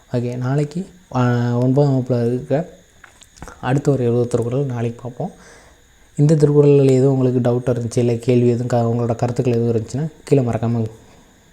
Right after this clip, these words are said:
கமெண்ட் பண்ணுங்க. இது வரைக்கும் நம்ம சேனலை சப்ஸ்கிரைப் பண்ணலன்னா, மறக்காம சப்ஸ்கிரைப் பண்ணிருங்க. அப்படியே உங்களை மாதிரி படிச்சுக்கிட்டு இருக்க டி என் பி சி தேர்வர்கள் அனைவருக்கும் நம்ம சேனலை மறக்காம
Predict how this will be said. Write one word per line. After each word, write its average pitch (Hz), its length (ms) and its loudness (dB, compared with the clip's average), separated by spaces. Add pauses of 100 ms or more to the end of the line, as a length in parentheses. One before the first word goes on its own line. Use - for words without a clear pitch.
(100)
கமெண்ட் 117 200 2
பண்ணுங்க. 117 300 -6 (480)
இது 143 120 4
வரைக்கும் 147 420 4
நம்ம - 0 -
சேனலை 120 240 -2
சப்ஸ்கிரைப் 120 420 -2
பண்ணலன்னா, 107 320 -4
மறக்காம 113 260 -4
சப்ஸ்கிரைப் 110 320 -2
பண்ணிருங்க. 104 300 -6 (120)
அப்படியே 127 280 2
உங்களை 123 300 2
மாதிரி 117 260 0
படிச்சுக்கிட்டு 120 260 0
இருக்க 120 340 -4 (540)
டி 151 80 2
என் 147 140 4
பி 135 80 2
சி 123 120 -2
தேர்வர்கள் 123 480 2
அனைவருக்கும் 113 480 -4 (160)
நம்ம 113 180 -2
சேனலை 110 420 -4 (140)
மறக்காம 123 560 -4